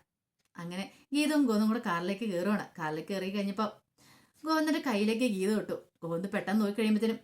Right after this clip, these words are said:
ഗീത കൈ വലിച്ചു. "ഓഹോ, പറ്റിക്കുവാണല്ലേ എന്ന്, അല്ലേന്ന്?" ചോദിക്കണം. "ഏയ്, അല്ല." എന്നിട്ട് ഗീത കുറെ പിച്ചും മാന്തും ഒക്കെ ഗോവിന്ദന് കൊടുക്കുന്നുണ്ട്. ഗോവിന്ദന്റെ മുഖത്തും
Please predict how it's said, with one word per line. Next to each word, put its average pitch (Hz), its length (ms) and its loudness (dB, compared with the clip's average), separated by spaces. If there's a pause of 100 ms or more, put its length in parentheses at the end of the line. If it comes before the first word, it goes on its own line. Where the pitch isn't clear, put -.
ഗീത 247 220 2
കൈ 202 260 0
വലിച്ചു. 202 280 0 (280)
"ഓഹോ, 170 400 0 (260)
പറ്റിക്കുവാണല്ലേ 254 680 2
എന്ന്, 226 160 0 (280)
അല്ലേന്ന്?" 254 280 4
ചോദിക്കണം. 214 360 0 (220)
"ഏയ്, 262 180 2
അല്ല." 196 360 0 (340)
എന്നിട്ട് 311 220 0
ഗീത 220 260 0
കുറെ 226 300 0
പിച്ചും 262 320 0
മാന്തും 226 240 6
ഒക്കെ 233 120 2
ഗോവിന്ദന് 214 360 2
കൊടുക്കുന്നുണ്ട്. 214 540 0 (220)
ഗോവിന്ദന്റെ 160 280 -8
മുഖത്തും 175 520 -4